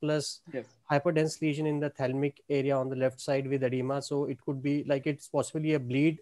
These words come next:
Speaker 1: uh, over there and, uh, surrounded by edema. So could, uh, the reason could be either it's a, uh, intracranial bleed in this location, or it could be secondary to, uh, venous sinus thrombosis leading to,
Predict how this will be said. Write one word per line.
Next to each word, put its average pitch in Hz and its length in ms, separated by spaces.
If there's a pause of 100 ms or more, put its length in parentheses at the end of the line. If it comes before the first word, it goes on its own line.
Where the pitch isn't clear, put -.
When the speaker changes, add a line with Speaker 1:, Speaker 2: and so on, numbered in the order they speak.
Speaker 1:
uh, 135 260
over 135 280
there 135 420
and, 131 340
uh, 131 60
surrounded 131 480
by 135 140
edema. 120 440 (720)
So 147 160
could, 175 160 (100)
uh, 151 120
the 143 180
reason 160 320
could 170 200
be 170 100
either 160 240
it's - 240
a, 170 420
uh, 143 340 (220)
intracranial 151 640
bleed 143 440
in 139 120
this 147 200
location, 151 560
or 147 240
it 143 120 (140)
could 151 160
be 160 80
secondary 147 640
to, 147 400
uh, 135 100
venous 139 400
sinus 143 340
thrombosis 143 640
leading 135 360
to, 139 320